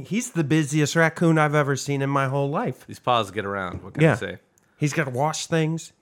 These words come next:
Speaker 1: He's gotta
Speaker 2: <laughs>
Speaker 1: eat things. He's gotta get in the garbage. He's gotta do all kinds of weird stuff. So, time.
Speaker 2: Rattle some trash cans.
Speaker 1: So
Speaker 2: But
Speaker 1: anyway,
Speaker 2: yeah,
Speaker 1: go
Speaker 2: so
Speaker 1: ahead.
Speaker 2: it's, um, so what I mean by that is, uh, uh, it's, it's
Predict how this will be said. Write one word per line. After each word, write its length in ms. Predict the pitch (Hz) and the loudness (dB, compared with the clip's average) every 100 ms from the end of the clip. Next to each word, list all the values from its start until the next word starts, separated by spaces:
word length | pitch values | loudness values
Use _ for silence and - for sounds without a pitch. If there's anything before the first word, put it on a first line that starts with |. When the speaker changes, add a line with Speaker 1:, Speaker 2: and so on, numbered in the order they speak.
| - | -6
Speaker 1:
He's 100 | 131 | 0
gotta 220 | 143 123 | 2 2
Speaker 2:
<laughs> 20 | |
Speaker 1:
eat 200 | - 143 | -2 -4
things. 340 | - 147 147 139 | -4 -4 -4 -8
He's 140 | 127 | -6
gotta 160 | 131 120 | -4 -2
get 160 | 123 | -4
in 80 | 117 | -4
the 40 | |
garbage. 580 | 107 117 123 117 120 117 | -2 0 0 0 -2 -4
He's 120 | - | -10
gotta 180 | - 156 | -4 -2
do 140 | 143 147 | 0 -2
all 100 | 135 | 0
kinds 280 | 143 147 | -2 -2
of 60 | 123 | -2
weird 240 | 104 101 - | -4 -6 -8
stuff. 260 | 104 95 - | -8 -8 -8
So, 400 | - 120 113 107 _ - | -2 0 0 -4 _ -6
time. 440 | - 160 117 85 - | 0 2 0 -6 -10
Speaker 2:
Rattle 260 | - 110 113 | -2 0 0
some 140 | - | -6
trash 260 | 104 104 - | -4 -2 -2
cans. 200 | 113 110 | -6 0
Speaker 1:
So 80 | 175 | 2
Speaker 2:
But 60 | |
Speaker 1:
anyway, 100 | 170 175 | 4 4
Speaker 2:
yeah, 20 | |
Speaker 1:
go 40 | 127 | 2
Speaker 2:
so 180 | - 143 | 2 0
Speaker 1:
ahead. 120 | 131 | 0
Speaker 2:
it's, 120 | - | -2
um, 340 | 135 117 104 92 _ _ _ _ - | -2 -2 -6 -12 _ _ _ _ -6
so 80 | |
what 100 | 202 | 0
I 40 | 180 | 0
mean 120 | 147 | 2
by 100 | 120 | 0
that 220 | 107 104 | 2 0
is, 220 | 104 98 | -2 -4
uh, 40 | 107 | -6
uh, 580 | 95 87 - 92 87 92 _ _ _ _ _ _ _ - | -4 -6 -8 -12 -12 -14 _ _ _ _ _ _ _ -2
it's, 520 | 135 117 - - - _ _ _ _ _ _ - | -2 -2 -6 -12 -14 _ _ _ _ _ _ -8
it's 320 | 127 127 - | -6 -6 -12